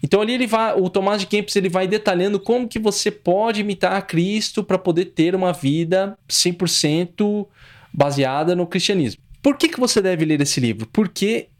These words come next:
alguns elementos são da prática diária. Vou dar um exemplo pra você, uma coisa que eu gosto muito que o Tomás de Kempis fala. Por exemplo, é, às vezes o livro ele tá mei-, também em forma de perguntas e respostas. Então,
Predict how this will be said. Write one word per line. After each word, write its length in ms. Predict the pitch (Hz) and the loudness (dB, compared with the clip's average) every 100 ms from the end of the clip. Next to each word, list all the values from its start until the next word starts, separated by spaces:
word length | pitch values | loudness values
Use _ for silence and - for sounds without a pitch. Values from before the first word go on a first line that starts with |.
| - | 0
alguns 420 | 170 156 240 254 | 0 2 0 0
elementos 680 | 220 180 151 170 214 - - | 0 2 2 0 -2 -4 -2
são 260 | - 185 | 0 0
da 80 | 185 | -2
prática 400 | 185 175 180 202 | -4 -6 -4 -4
diária. 480 | 208 202 139 107 110 - _ _ - - - - - - | -2 -2 -2 -4 -10 -18 _ _ -20 -20 -20 -20 -8 0
Vou 100 | 202 | 0
dar 80 | |
um 40 | 240 | 2
exemplo 280 | 196 202 190 | 0 -2 0
pra 140 | 202 | 0
você, 260 | 190 175 185 | 0 0 0
uma 160 | 185 | 0
coisa 200 | 170 185 | 0 -2
que 60 | - | 0
eu 40 | |
gosto 240 | 165 180 165 | -2 0 0
muito 220 | 190 - | -2 -2
que 60 | 170 | -2
o 20 | |
Tomás 320 | 143 131 127 | 0 0 0
de 60 | - | -2
Kempis 260 | 120 - | -4 -4
fala. 240 | - - 131 | -4 -4 -4
Por 180 | - | -2
exemplo, 440 | 113 117 123 120 110 - - - - - | 0 0 0 -2 -8 -10 -14 -14 -16 -2
é, 240 | 180 127 127 | 0 0 0
às 140 | 131 | 0
vezes 180 | - 180 | 0 0
o 60 | 180 | 0
livro 240 | 170 165 | 0 0
ele 120 | 170 | 0
tá 160 | 165 170 | 0 0
mei-, 280 | 160 160 156 | 0 0 -2
também 280 | 156 151 156 | 0 0 0
em 60 | |
forma 300 | 156 151 151 | 0 0 2
de 240 | 143 151 143 | 2 0 0
perguntas 440 | 151 143 165 151 | 0 0 0 0
e 60 | 156 | 2
respostas. 720 | 160 - - 107 104 120 113 | 0 -4 -6 -6 -4 -4 -2
Então, 320 | 123 139 143 | 0 0 -2